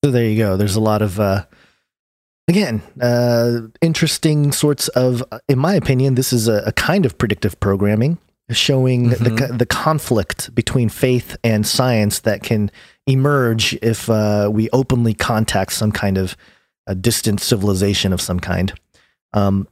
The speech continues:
Speaker 2: Yeah, well, it's interesting because I don't know. I'm not sure if that's, uh, if that's what the reaction would be. I mean, I mean, I guess maybe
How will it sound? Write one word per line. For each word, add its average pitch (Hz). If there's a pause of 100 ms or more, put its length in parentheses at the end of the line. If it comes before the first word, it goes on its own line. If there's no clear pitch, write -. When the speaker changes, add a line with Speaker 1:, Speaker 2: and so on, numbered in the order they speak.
(140)
Speaker 2:
Yeah, 247
well, 185
it's 170
interesting 120
because 135 (140)
I 262
don't 359
know. 294
I'm 190
not 254
sure 135
if 123
that's, 147
uh, 135 (840)
if -
that's -
what 123
the 147
reaction 135
would 76
be. 64 (140)
I 95
mean, 127
I 85
mean, 101
I 120
guess 170
maybe 127